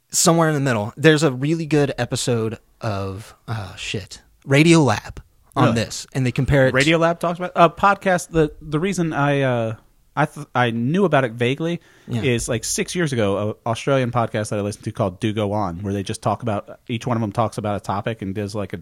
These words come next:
Speaker 2: report on it.
Speaker 1: Yeah.
Speaker 2: They did one on the Montreal Screwjob.
Speaker 1: Mm.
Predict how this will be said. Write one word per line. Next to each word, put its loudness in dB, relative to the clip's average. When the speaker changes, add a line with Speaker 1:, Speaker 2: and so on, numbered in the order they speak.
Speaker 2:
report -4
on -2
it. -6
Speaker 1:
Yeah. -4
Speaker 2:
They 4
did 4
one 2
on 0
the 0
Montreal -2
Screwjob. -6
Speaker 1:
Mm. -2